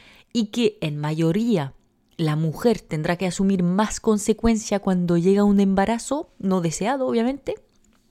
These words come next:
eh, tampoco podemos decir que haber sido responsable de una fecundación sea algo sin importancia para los hombres. A día de hoy tenemos la suerte de tener muchas opciones disponibles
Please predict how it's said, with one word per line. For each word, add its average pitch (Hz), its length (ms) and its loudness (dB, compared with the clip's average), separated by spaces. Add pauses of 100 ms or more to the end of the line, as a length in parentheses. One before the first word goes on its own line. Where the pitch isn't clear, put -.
(340)
eh, 156 280 0 (300)
tampoco 202 480 4
podemos 233 380 4
decir 208 340 0 (400)
que 190 380 4
haber 170 340 2
sido 202 460 4
responsable 190 800 0
de 165 120 2
una 180 200 0
fecundación 185 800 -2
sea 247 360 0
algo 196 500 -2
sin 233 240 0
importancia 226 800 -2
para 196 280 0
los 147 240 -4
hombres. 196 580 -4 (560)
A 190 140 0
día 269 180 4
de 285 100 2
hoy 320 120 2
tenemos 262 400 0
la 226 80 0
suerte 254 320 -2
de 220 100 2
tener 226 340 0
muchas 240 520 2
opciones 233 480 0
disponibles 208 880 0